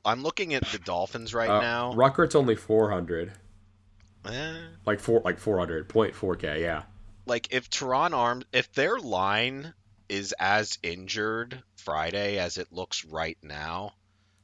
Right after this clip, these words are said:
Speaker 1: I would rather take the Jets just to get turnovers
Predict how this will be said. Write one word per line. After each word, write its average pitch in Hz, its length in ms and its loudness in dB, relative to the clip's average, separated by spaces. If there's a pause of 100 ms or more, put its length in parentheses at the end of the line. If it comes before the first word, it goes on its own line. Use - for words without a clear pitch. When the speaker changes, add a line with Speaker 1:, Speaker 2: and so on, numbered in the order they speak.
(140)
Speaker 1:
I 87 120 2
would 127 240 0
rather 104 340 2
take 98 320 -2
the 92 80 -10
Jets - 540 -4
just - 360 -4
to 101 120 -4
get 85 380 -4
turnovers 80 1000 -6